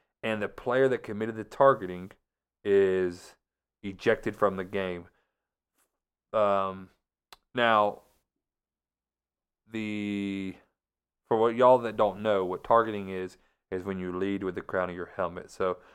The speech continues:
if, uh, if you're running and I lower my head and I hit you with my helmet, that is helmet to helmet, that is targeting. Uh, if I'm running and we hit and it's, uh, not intentional, then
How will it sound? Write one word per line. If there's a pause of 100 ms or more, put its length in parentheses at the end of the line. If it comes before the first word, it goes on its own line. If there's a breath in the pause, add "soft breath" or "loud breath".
(500 soft breath)
if,
uh,
if
you're
running
and
I
lower
my
head
and
I
hit
you
with
my
helmet, (640)
that
is
helmet
to
helmet, (360)
that
is
targeting. (680)
Uh, (640)
if
I'm
running (100)
and
we
hit
and
it's, (480)
uh, (140)
not
intentional, (1160)
then